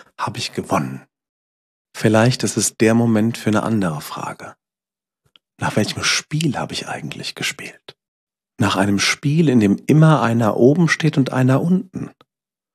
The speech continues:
Nach einem Spiel, in dem ich mich ständig beweisen muss, um mich selber auszuhalten.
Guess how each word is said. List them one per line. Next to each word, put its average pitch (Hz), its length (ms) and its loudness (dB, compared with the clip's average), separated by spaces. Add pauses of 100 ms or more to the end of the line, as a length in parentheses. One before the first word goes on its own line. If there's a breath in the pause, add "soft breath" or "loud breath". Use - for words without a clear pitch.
(380)
Nach 113 200 2
einem 120 120 0
Spiel, 165 380 -2
in 131 120 2
dem 127 120 2
ich 127 160 -2
mich - 160 -4
ständig 143 380 2
beweisen 127 580 2
muss, 107 280 -4
um 117 100 -2
mich 113 200 -2
selber 127 440 0
auszuhalten. - 1080 -4